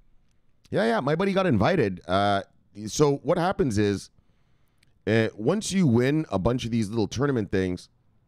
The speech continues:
online, then they invite you to, um, actually show up in person to tournaments. And then if you're good at those, then you get invited,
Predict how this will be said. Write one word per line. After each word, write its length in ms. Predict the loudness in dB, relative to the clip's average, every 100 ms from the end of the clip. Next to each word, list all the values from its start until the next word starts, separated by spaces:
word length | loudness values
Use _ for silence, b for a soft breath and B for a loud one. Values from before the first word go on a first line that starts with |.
| -4
online, 640 | 0 0 0 0 -2 -6 -10 _ _ _ _ -4
then 160 | -2 0
they 120 | 0
invite 440 | 0 0 -2 -2
you 480 | 0 2 2 2 -2 -6
to, 340 | -4 0 0
um, 320 | 0 -2 -6 _
actually 340 | -4 -4 -4 -8
show 280 | -4 -2 -2
up 100 | -2
in 160 | -6 -8
person 640 | -6 -6 -6 -8 -8 -10 _ _ _ _ _ _ _ _ _ -6
to 120 | -4
tournaments. 640 | 0 0 0 -4 -8 -16 _ _ _ -4
And 120 | 0
then 200 | 0 -2 -4
if 160 | -6 0
you're 160 | 2
good 220 | 2 0
at 120 | 0 0
those, 440 | 0 0 0 -4 -16 _ 0
then 220 | 0 2
you 100 | 0
get 140 | 0
invited, 640 | 0 0 0 0 0 -2